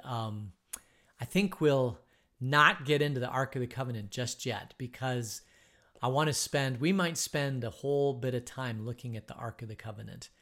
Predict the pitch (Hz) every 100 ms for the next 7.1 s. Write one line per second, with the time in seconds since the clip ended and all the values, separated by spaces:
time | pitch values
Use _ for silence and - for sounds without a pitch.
0 | _ _ - 120 117 123 135 143 135 120
1 | 117 110 113 110 117 113 127 113 113 117
2 | 120 117 - 113 - 117 110 110 107 -
3 | - - 113 104 - 120 107 107 110 107
4 | 120 - _ _ _ - 113 - 131 117
5 | 120 113 113 101 117 113 104 110 104 -
6 | 113 113 - 110 104 104 104 - 110 123